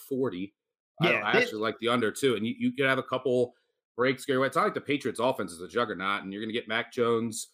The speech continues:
Speaker 1: still shaking off some rust. He barely got any work last week. And if you do win this game, like, I like the Patriots, but it's not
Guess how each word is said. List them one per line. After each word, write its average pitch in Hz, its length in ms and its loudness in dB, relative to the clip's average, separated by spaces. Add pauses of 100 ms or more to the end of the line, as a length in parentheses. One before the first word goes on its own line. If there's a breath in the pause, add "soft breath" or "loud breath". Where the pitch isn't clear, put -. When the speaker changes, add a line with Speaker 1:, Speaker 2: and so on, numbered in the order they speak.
(400)
Speaker 1:
still 156 320 0 (140)
shaking 151 380 -2
off 143 120 0
some 110 200 -4
rust. 135 280 0
He 110 60 -8
barely 120 280 0
got 113 140 0
any 104 120 -2
work 120 300 -2
last 92 300 -8
week. 95 280 -2 (480 soft breath)
And 127 100 2
if 139 140 0
you 135 120 -2
do 160 200 4
win 123 200 4
this 98 180 -6
game, 92 380 -4
like, 107 100 -4
I 131 60 2
like 131 220 0
the - 60 -12
Patriots, 117 400 0
but 95 60 -14
it's 104 100 -10
not 107 160 -2